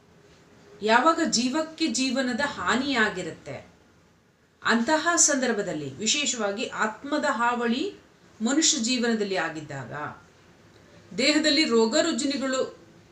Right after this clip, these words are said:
ಉಂಟಾಗಿದ್ದಂಥ ಸಂದರ್ಭದಲ್ಲಿ, ಆತ್ಮಗಳಿಂದಲ್ಲ, ಬೇರೆ ರೀತಿಯಿಂದನೂ, ಅಥವಾ ಯಾವುದೋ ಒಂದು ಮನುಷ್ಯನಿಗೆ ಸ್ಟ್ರೆಸ್ ಆಗಿರ್ಬೋದು, ಒತ್ತಡ ಆಗಿರ್ಬೋದು,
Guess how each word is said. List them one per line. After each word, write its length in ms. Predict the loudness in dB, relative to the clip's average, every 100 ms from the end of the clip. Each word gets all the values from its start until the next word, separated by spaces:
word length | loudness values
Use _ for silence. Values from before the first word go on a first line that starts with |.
| -4
ಉಂಟಾಗಿದ್ದಂಥ 800 | -2 0 -2 -2 -6 -12 -12 -12
ಸಂದರ್ಭದಲ್ಲಿ, 640 | -12 -12 -12 -12 -12 -8
ಆತ್ಮಗಳಿಂದಲ್ಲ, 640 | -4 -4 -2 -2 -2 0 2
ಬೇರೆ 260 | 2 2
ರೀತಿಯಿಂದನೂ, 760 | 0 -4 -6 -10 -10 -12 -14 -16 -18 -20 -20 -20 -20 -20 -20 -20 -20 -20 -20 -20 _ _ _ _ _ _ -4
ಅಥವಾ 220 | -2 0 2
ಯಾವುದೋ 340 | 4 4 4
ಒಂದು 220 | 4 4 2
ಮನುಷ್ಯನಿಗೆ 460 | 0 0 -2 0
ಸ್ಟ್ರೆಸ್ 440 | 0 2 2 2 2
ಆಗಿರ್ಬೋದು, 560 | 0 -2 -2 -2 -2
ಒತ್ತಡ 420 | 0 -2 -2 -2
ಆಗಿರ್ಬೋದು, 760 | 0 0 -2 -4 -6 -8 -12